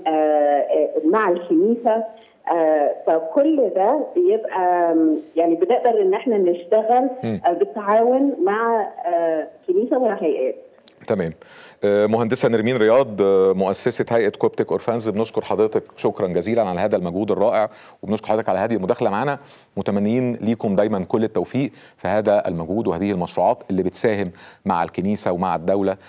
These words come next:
Speaker 2: في خدمات كتير. شكرًا ليك يا فندم. أثيوبيا رفضت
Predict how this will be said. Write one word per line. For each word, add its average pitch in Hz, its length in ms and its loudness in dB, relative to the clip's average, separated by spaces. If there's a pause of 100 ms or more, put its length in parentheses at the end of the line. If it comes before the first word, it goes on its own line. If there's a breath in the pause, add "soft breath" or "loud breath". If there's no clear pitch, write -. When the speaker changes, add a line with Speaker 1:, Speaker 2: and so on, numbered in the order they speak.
(160 loud breath)
Speaker 2:
في 95 220 -2
خدمات 90 380 -4
كتير. - 400 -4
شكرًا 98 320 -4
ليك 80 160 -8
يا - 60 -12
فندم. - 160 -16 (2250 loud breath)
أثيوبيا 120 480 2 (1200)
رفضت 139 420 2